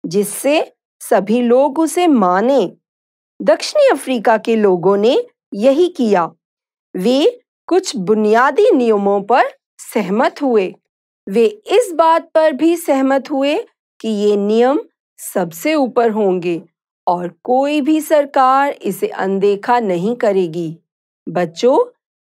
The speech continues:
इन्हीं नियमों को संविधान का रूप दिया गया। ये तो था दक्षिणी अफ्रीका का उदाहरण, पर बच्चों,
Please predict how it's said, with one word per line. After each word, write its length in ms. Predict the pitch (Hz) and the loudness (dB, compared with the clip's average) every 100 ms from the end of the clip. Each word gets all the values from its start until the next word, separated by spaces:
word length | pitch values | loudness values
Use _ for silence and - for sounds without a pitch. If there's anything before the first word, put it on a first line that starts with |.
| - | -4
इन्हीं 360 | 254 254 349 | 2 4 4
नियमों 480 | 453 285 240 214 202 | 2 2 2 0 -2
को 280 | 196 254 277 | 0 0 0
संविधान 840 | - 277 247 220 175 208 220 285 | -2 -2 0 -2 0 0 0 0
का 160 | 330 339 | 2 2
रूप 240 | 302 294 | 2 -2
दिया 360 | 208 247 247 226 | -2 0 2 2
गया। 400 | 214 214 180 180 _ _ _ _ _ _ - | 2 0 0 -4 _ _ _ _ _ _ -8
ये 260 | 254 320 381 | -2 0 0
तो 200 | 392 392 | 0 -2
था 280 | 381 359 339 | 0 2 2
दक्षिणी 520 | 226 196 - 262 285 | 0 -2 -2 -2 0
अफ्रीका 520 | 277 277 277 277 285 | -2 -4 -4 0 0
का 180 | 285 285 | 0 0
उदाहरण, 640 | 254 269 285 277 285 294 - _ _ _ _ - | 0 0 2 2 0 -4 -8 _ _ _ _ 0
पर 160 | 226 202 | 0 2
बच्चों, 580 | 175 190 190 254 294 | 0 -2 -2 0 0